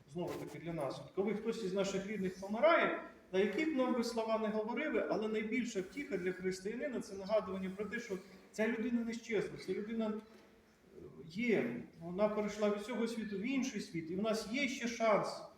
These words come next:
з нашими, кого ми любимо, побачитись і бути в вічності в раю. І от я на проповідях, коли мене запрошують на похорони, говорю одне, одне й те саме. Говорю: «Не впадаймо в відчай, душа безсмертна. Господь готує вічність.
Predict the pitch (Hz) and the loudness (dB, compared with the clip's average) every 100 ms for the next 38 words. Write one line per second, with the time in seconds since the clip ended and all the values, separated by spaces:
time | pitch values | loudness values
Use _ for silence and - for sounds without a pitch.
0 | - - 208 208 180 160 165 - - - | -8 2 2 2 -2 -4 -8 -14 -20 -10
1 | 170 190 190 196 233 208 185 180 185 196 | 0 2 4 4 4 4 2 0 0 6
2 | 220 208 - - - - - 160 170 208 | 8 6 2 -4 -10 -16 -18 -12 -6 -4
3 | 202 196 240 - 175 147 - - 143 131 | -4 -2 -2 -2 -4 -6 -14 -12 -10 -10
4 | - - - - - - - - - 175 | -16 -20 -20 -20 -20 -20 -20 -20 -2 4
5 | 196 240 247 254 302 302 254 233 226 233 | 4 4 4 6 6 6 4 4 4 2
6 | 220 - - - - - 185 208 190 190 | -2 -8 -18 -20 -20 -4 0 2 4 4
7 | 185 - 185 185 170 175 - 240 214 185 | 2 2 0 0 -4 -8 -8 -4 0 2
8 | 180 - - 156 185 202 226 277 247 208 | 2 -2 -12 0 6 8 8 6 2 0
9 | 226 - 180 254 254 254 269 254 135 - | 0 0 0 -2 -2 0 4 4 2 -4
10 | - - - - - - - - 147 185 | -10 -18 -20 -20 -20 -20 -20 -14 0 4
11 | 208 208 208 220 262 262 220 202 180 - | 6 6 6 6 6 6 4 2 0 -4
12 | 131 160 - 220 226 233 202 180 143 139 | -12 -12 -2 0 0 -2 0 0 0 -2
13 | - - - 165 - 233 254 254 - - | -12 -18 -16 -14 -10 -2 -2 -2 -8 -16
14 | - 151 202 247 247 - 233 214 - 165 | -12 -6 -4 -4 -4 0 2 0 0 -4
15 | - - | -6 -14